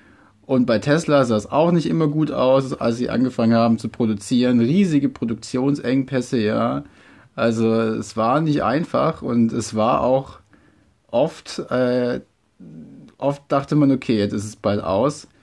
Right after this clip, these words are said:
Und dann persönlich hat er auch noch ein paar Scheidungen durchgemacht. Neulich hat er in dem Video gesagt, mit der nasa zusammen, weil sie jetzt irgendwas zur I S S geschickt hatten,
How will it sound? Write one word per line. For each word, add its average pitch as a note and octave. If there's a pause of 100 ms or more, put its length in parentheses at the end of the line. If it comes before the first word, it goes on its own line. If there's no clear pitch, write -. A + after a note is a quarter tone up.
(420)
Und C3
dann C3
persönlich C3
hat C3
er A2
auch A#2
noch B2+
ein C3
paar G2
Scheidungen C3+
durchgemacht. C#3 (1600)
Neulich C#3+
hat C#3+
er C3+
in B2+
dem A#2+
Video C#3
gesagt, A#2+ (560)
mit A#2+
der G#2
nasa G#2+
zusammen, A2
weil A2
sie A2
jetzt G2
irgendwas A#2
zur -
I F#2+
S G2
S -
geschickt -
hatten, A#2+